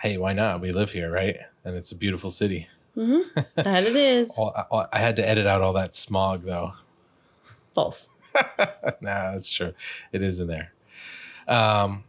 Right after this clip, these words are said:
Speaker 1: but yeah, let's see. I put out the video. Um, I think that's about it. I was working hard on that. And other than that, you know, just been trying to live life and enjoy myself.
Speaker 2: Well, that's fun.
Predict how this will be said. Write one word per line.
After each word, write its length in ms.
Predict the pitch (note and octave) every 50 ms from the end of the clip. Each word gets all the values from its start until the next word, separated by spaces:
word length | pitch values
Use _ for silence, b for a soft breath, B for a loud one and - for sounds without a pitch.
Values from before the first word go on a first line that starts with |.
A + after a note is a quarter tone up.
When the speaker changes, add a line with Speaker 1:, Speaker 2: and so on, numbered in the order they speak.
| _ _ _
Speaker 1:
but 120 | - C3+
yeah, 340 | C3+ D3+ D#3 D3+ C3+ B2 A#2
let's 240 | G#2+ B2+ B2+ - -
see. 420 | - B2 A2 G#2 G2 F#2 G2 - - _ -
I 240 | A2+ A2+ G#2+ G#2+ G#2+
put 200 | - - - B2
out 220 | A#2+ A#2 A#2+ A2
the 80 | A2+ A2+
video. 640 | A2 A#2 A2 G#2+ G#2+ G#2 G#2 G2+ G2+ G#2 A2 A#2 - _ _ B B B B B B B B B
Um, 680 | - A2 G#2+ G2+ G2 G2 G2 G2 F#2 F2+ F2+ F2+ F#2 G2 G2+ _ _ _ _ _ _ _ - - - - - _ _ _ _ _ _ _ _ _ _ _ _ _ _ _ _ _ _ _
I 80 | - C#3+
think 180 | C#3 - F#3 F3+
that's 180 | F3+ E3+ E3
about 300 | D3 A#2 A#2 A2+ A2 A2
it. 140 | A#2 A#2+ G#2+
I 100 | G2+ G2+
was 160 | G2+ G2+ F#2+
working 280 | G#2+ A#2 B2+ - - G2+
hard 220 | F2+ G#2+ A2+ G#2+
on 200 | G2+ F#2 F#2 F2+
that. 380 | F#2 F#2+ F#2 F#2 F2+ F2 - - _ _ _ _ _ -
And 520 | A2 G#2 G#2 G2+ G2 G2 G2 F#2+ F#2+ - -
other 160 | - A#2+ C#3
than 180 | C#3+ C3 A#2 A2
that, 380 | A2 A2+ A2+ G#2+ G#2+ - - _ _ _ -
you 160 | C3+ A#2+ A2+
know, 240 | G#2+ G#2 G#2 G#2+ G#2 B B B B B B B B B B B B B B _ -
just 220 | - - A#2+ - -
been 180 | C3 B2+ B2
trying 260 | A#2 - B2+ B2 B2
to 40 | A#2 A2
live 180 | A2 G#2+ G2
life 600 | G2 F#2+ F#2+ F#2 F2+ - - - - - - - _
and 80 | - G2
enjoy 340 | F#2+ F#2 E2+ - F#2 F#2 F#2
myself. 720 | F2 F2+ F2 - - F#2+ F2 E2+ - - - - - _ _ _ _ _ _ _ _ _ _ _ _ _ _ _ _
Speaker 2:
Well, 180 | - G3+ G3+ A#3
that's 180 | D4 D4 -
fun. 280 | - D#3+ D3+ D#3+ E3